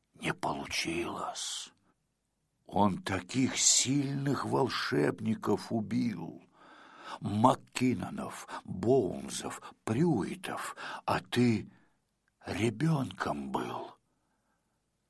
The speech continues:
А выжил. Хагрид замолчал, а Гарри вдруг ощутил резкую головную боль.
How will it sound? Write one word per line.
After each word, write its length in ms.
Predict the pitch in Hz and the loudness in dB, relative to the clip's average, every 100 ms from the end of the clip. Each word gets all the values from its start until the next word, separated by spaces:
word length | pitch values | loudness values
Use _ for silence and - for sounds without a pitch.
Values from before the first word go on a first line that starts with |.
| _ _ _ _ - - | _ _ _ _ -12 2
А 180 | - - | 4 4
выжил. 1000 | 71 73 90 85 73 73 69 64 64 - - _ _ _ _ _ _ _ _ _ _ _ _ _ _ _ _ _ _ _ | 2 2 4 4 2 2 2 0 -4 -10 -16 _ _ _ _ _ _ _ _ _ _ _ _ _ _ _ _ _ _ _
Хагрид 760 | - - - 92 92 82 82 | -8 -4 4 4 6 2 2
замолчал, 1040 | 76 - 73 71 71 - - 92 98 69 - - _ _ _ _ _ _ _ _ _ _ _ _ _ _ _ _ _ | 0 -2 0 -2 -2 -4 -2 0 0 -2 -8 -18 _ _ _ _ _ _ _ _ _ _ _ _ _ _ _ _ _
а 200 | - 78 | -2 -2
Гарри 1000 | 73 73 101 110 90 78 73 64 60 - - - - - - | -2 0 2 4 2 -2 -4 -4 -6 -10 -20 -20 -18 -20 -14
вдруг 540 | - 80 82 98 104 - | -8 -4 2 2 2 2
ощутил 920 | 90 - - 95 - 110 110 107 98 - - _ _ _ _ _ - | 2 2 2 0 0 4 4 2 -2 -16 -20 _ _ _ _ _ -10
резкую 840 | 92 - 117 - - - - - | -6 2 6 8 6 4 -4 -2
головную 560 | - 110 110 120 120 113 | -2 0 -4 -4 -6 -4
боль. 400 | 104 104 - | 2 2 2